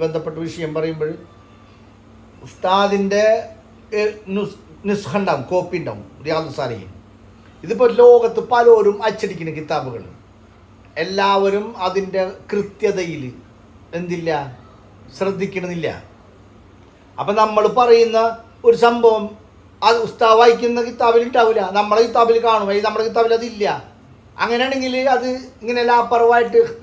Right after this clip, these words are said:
നെവർ മൈൻഡ് ആക്കാൻ പറ്റൂല. അതുണ്ടോന്ന് ചെക്ക് ചെയ്യണം. ഒന്നുകിൽ ഉസ്താദിന്റെ അബദ്ധമായിരിക്കും, ഉസ്താദ് ചിലപ്പോ വായിക്കുമ്പോ വന്നു പോണതായിരിക്കും,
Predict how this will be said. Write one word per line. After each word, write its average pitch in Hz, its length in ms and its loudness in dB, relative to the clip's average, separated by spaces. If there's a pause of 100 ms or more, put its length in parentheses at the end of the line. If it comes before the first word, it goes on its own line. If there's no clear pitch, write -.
നെവർ 226 240 0
മൈൻഡ് 226 300 -2
ആക്കാൻ 233 200 0
പറ്റൂല. 220 320 0 (600)
അതുണ്ടോന്ന് 214 540 0
ചെക്ക് 226 180 -2
ചെയ്യണം. 151 280 -6 (840)
ഒന്നുകിൽ 202 400 -4 (760)
ഉസ്താദിന്റെ 196 600 0
അബദ്ധമായിരിക്കും, 151 800 -4
ഉസ്താദ് 170 260 -6
ചിലപ്പോ 175 260 -8
വായിക്കുമ്പോ 190 460 0
വന്നു 196 180 0
പോണതായിരിക്കും, 175 640 -2